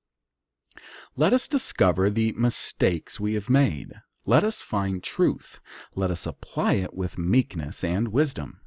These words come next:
Let us, <laughs> and let us gently but firmly reclaim the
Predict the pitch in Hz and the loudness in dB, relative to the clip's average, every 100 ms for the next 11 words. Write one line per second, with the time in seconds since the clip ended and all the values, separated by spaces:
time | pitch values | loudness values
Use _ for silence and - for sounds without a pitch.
0 | - - 190 208 - - _ _ _ _ | -12 -4 -2 -4 -6 -12 _ _ _ _
1 | _ - 123 101 - _ - - _ 117 | _ -2 2 0 -4 _ -20 -20 _ 2
2 | 120 113 127 139 120 - 131 131 104 101 | 4 4 4 4 2 0 2 2 2 0
3 | 107 - - 147 127 101 92 101 101 - | -2 -4 0 4 4 4 0 -2 -4 -2
4 | 127 113 98 95 95 98 | 0 2 0 -2 -2 -4